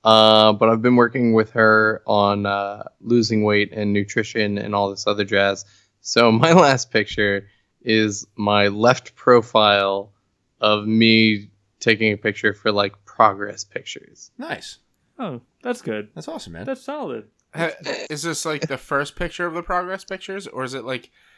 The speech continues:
Speaker 4: is it, like,
Speaker 1: No,
Speaker 4: has there been
Speaker 1: this is
Speaker 4: previous
Speaker 1: second
Speaker 4: pictures?
Speaker 1: Second set.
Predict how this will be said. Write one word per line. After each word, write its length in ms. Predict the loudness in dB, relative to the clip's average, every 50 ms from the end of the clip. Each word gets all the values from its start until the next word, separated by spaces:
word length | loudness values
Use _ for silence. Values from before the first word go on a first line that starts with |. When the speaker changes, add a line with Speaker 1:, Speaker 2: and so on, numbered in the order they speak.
| _ _ _ _ _ _
Speaker 4:
is 160 | -8 -6 -6
it, 200 | -6 -6 -8 -8
like, 180 | -6 -2 0 2
Speaker 1:
No, 560 | 4 4 4 4 2 0 -2 -2 -2 0 2
Speaker 4:
has 160 | 2 0 0
there 140 | 0 -2 -2
been 140 | -2 -2 -2
Speaker 1:
this 100 | -2 -2
is 40 | -2 -2
Speaker 4:
previous 320 | -2 -2 -2 -4 -4 -6
Speaker 1:
second 140 | -6 -8 -10
Speaker 4:
pictures? 440 | -10 -10 -14 -18 -18 -20 -20 -20 _ _ _ _ _ _ _ _ _ _ _ _ _ _ _
Speaker 1:
Second 460 | _ -6 0 0 0 2 2 0 0 0
set. 360 | 0 0 0 0 -2 -4